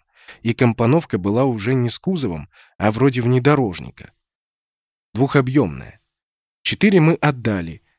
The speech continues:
четыре оставили себе, сняв с них всякие полицейские атрибуты вроде мигалок. И вот эти машины нам перекрасили из синего полицейского цвета в защитный военный. А еще перекрасили один бронеавтобус под названием «Гурон».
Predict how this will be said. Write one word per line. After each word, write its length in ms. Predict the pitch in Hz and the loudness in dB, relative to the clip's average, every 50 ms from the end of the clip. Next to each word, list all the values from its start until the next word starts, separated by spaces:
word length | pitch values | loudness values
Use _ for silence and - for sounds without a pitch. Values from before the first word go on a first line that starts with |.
| _ | _
четыре 340 | - - 117 - 156 165 151 | -8 -6 -2 0 2 4 4
оставили 380 | 127 - - 143 135 135 131 135 | 2 2 2 2 2 2 0 -2
себе, 460 | - - 139 117 101 92 85 76 - _ _ _ - | -4 -4 -6 -6 -6 -8 -8 -8 -14 _ _ _ -10
сняв 360 | - - - 107 127 127 123 | -6 -2 0 2 2 2 0
с 120 | - - | -2 -4
них 260 | 113 120 127 123 - - | -2 -2 -2 -2 -4 -6
всякие 440 | - - 110 123 123 - 120 113 | -6 -2 -2 -2 -2 -2 -6 -6
полицейские 720 | 101 - 104 101 101 - - 120 113 - - - 113 107 101 | -4 -2 -2 -2 -2 -2 -4 -4 -4 -6 -4 -4 -4 -4 -4
атрибуты 520 | - - - 90 82 110 127 123 - 117 | -6 -6 -8 -6 -6 -6 -6 -4 -6 -8
вроде 320 | 98 92 107 120 117 110 113 | -6 -4 -4 -4 -2 -2 -2
мигалок. 480 | 113 123 123 113 110 82 76 65 - _ _ _ _ _ _ _ _ _ _ _ | -2 -2 0 -2 -4 -6 -6 -10 -14 _ _ _ _ _ _ _ _ _ _ _
И 80 | - 92 | -2 2
вот 200 | 131 185 202 - | 4 4 4 4
эти 180 | 202 180 - 165 | 2 0 2 2
машины 460 | 156 156 139 - - 208 208 196 170 | 2 2 2 2 0 0 2 2 2
нам 240 | 139 139 160 160 147 | 2 2 0 0 0
перекрасили 640 | - - 135 123 - - 143 160 - - 147 139 135 | 0 0 0 0 0 2 2 2 0 -2 -2 -2 -2
из 240 | 131 120 113 107 - | -2 -2 -2 -4 -4
синего 380 | - - 156 151 147 135 131 | -4 -2 0 0 0 0 -2
полицейского 600 | 117 - 110 107 101 - 120 120 - - - 95 | -2 -2 -4 -2 -2 -4 -4 -4 -6 -4 -6 -6
цвета 440 | - - - 143 160 - - 143 127 - - - - _ | -4 -2 0 0 0 2 0 -2 -2 -4 -12 -20 -20 _
в 60 | - | -6
защитный 580 | 92 95 107 101 - - 139 139 - - 127 123 | -2 0 0 0 0 0 -2 -2 0 2 0 2
военный. 540 | 113 123 127 120 107 104 95 71 71 - - _ _ _ _ _ _ _ _ _ - | 2 2 0 0 0 -4 -8 -10 -14 -20 -20 _ _ _ _ _ _ _ _ _ -4
А 60 | - | -2
еще 240 | 113 123 - - 214 | 0 0 2 0 0
перекрасили 580 | 190 - 165 139 - 156 180 185 - - 156 147 | 2 2 2 2 4 4 2 2 2 2 2 2
один 360 | 143 131 127 165 170 156 131 | 2 2 2 2 0 0 2
бронеавтобус 920 | 110 139 156 156 156 156 151 - - - 127 107 92 98 92 - - - _ - | 2 4 4 4 4 2 2 0 0 -2 -2 -2 -2 -6 -8 -8 -8 -8 _ -6
под 160 | - 120 107 | -4 -2 0
названием 500 | 123 123 117 117 143 147 139 135 131 123 | 2 0 2 2 2 2 4 4 2 2
«Гурон». 440 | 110 123 143 143 135 113 92 87 - | 2 2 2 2 2 0 -4 -6 -12